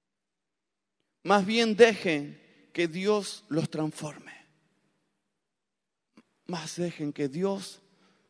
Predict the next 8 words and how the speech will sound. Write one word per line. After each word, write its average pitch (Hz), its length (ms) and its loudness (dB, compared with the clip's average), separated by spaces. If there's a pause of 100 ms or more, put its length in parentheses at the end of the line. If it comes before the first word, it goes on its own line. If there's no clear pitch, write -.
(300)
los 131 180 2
transforme. - 580 -12 (720)
El 165 80 -4
Señor 180 320 -2
quiere 185 220 0
transformar 165 580 -4
nuestras 143 360 -6
vidas. - 460 -14